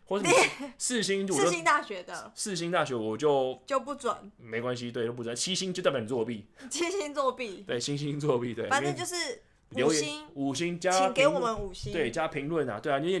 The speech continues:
Speaker 1: 大家的支持就是我们的进步的动力啊，这好老套啊。
Speaker 2: 就是我们前进的动力。
Speaker 1: <laughs> 好老套哦。
Speaker 2: <laughs> 你可以再讲，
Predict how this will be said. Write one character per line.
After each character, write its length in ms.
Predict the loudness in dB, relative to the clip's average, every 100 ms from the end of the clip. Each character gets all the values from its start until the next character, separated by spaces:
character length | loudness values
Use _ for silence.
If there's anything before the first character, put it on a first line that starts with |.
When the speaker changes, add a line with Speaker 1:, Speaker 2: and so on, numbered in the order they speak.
| 0
Speaker 1:
大 160 | 2
家 100 | 4
的 120 | 4
支 180 | 2 0
持 160 | -4 -4
就 140 | -4
是 80 | -2
我 160 | 0 0
们 120 | 0
的 200 | 0 -2
进 180 | -2 0
步 100 | 2
的 60 |
动 160 | 2 -2
力 80 | -2
啊， 100 | -2
这 80 |
好 140 | 0 4
老 140 | 4
套 140 | 4 4
啊。 20 |
Speaker 2:
就 80 | 2
是 60 |
我 20 |
们 20 | 2
前 100 | 2
进 80 |
的 80 | 2
动 360 | -2 -12 -12 -14
力。 40 | -6
Speaker 1:
<laughs> 60 |
好 100 | 2
老 160 | 6 4
套 240 | 4 0 2
哦。 760 | 0 -2 -6 -6 -6 -6 -8 -10 _ _ _ _ _ _ -20 -4
Speaker 2:
<laughs> 480 | -2 2 4 4 2
你 100 | 0
可 80 | 2
以 40 |
再 200 | 2 0
讲， 340 | 0 -2 -4